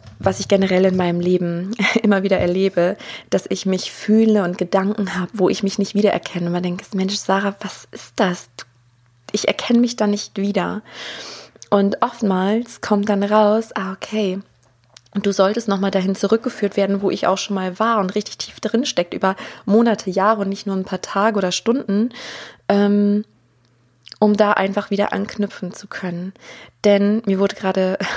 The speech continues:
<laughs> ja, binnen ein paar Sekunden sehr, sehr viel bewusst. Und zwar dieses stärkende, nährende Umfeld. Das ist seit Jahren kein Thema mehr für mich und ich sag dir gleich, warum. Ähm,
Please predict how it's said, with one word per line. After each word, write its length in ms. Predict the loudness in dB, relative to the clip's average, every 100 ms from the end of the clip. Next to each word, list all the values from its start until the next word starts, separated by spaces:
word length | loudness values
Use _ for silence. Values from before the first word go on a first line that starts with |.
| -4
<laughs> 260 | -4 -2
ja, 140 | 0 2
binnen 460 | 2 2 2 0
ein 40 | -6 _ -10
paar 240 | 0 0
Sekunden 580 | 0 -4 -4 -2 -6 -6
sehr, 220 | -2 2 2
sehr 140 | 2
viel 180 | -2 -4
bewusst. 560 | -4 -2 -4 -4 -12 -18 -18 -18 -18 -18 -8 -2
Und 160 | -2
zwar 360 | 0 0 2 0 -4 _ _ _ _ _ _ _ _ -14 -2
dieses 300 | 0 0 0
stärkende, 480 | 2 2 2 2
nährende 380 | 2 2 2 0
Umfeld. 760 | 0 -4 -4 -6 -6 -6 -12 -18 _ _ _ _ _ _ _ _
Das 420 | -2 -2 -4 -16 -20 _ _ -2
ist 200 | 0 2
seit 160 | 2
Jahren 340 | 4 4 2 0
kein 320 | 0 0 0
Thema 380 | 2 4 4 2
mehr 180 | -2
für 180 | -6 -6
mich 480 | -6 -4 -6 -8 -6
und 360 | -4 -4 -6 -8 -16 -20 -14
ich 120 | -10 0
sag 200 | 0 2
dir 80 |
gleich, 320 | 0 0 0 -4
warum. 440 | -2 -2 -2 -4 -12 -20 -18 -18 -8 -4
Ähm, 280 | -2 -2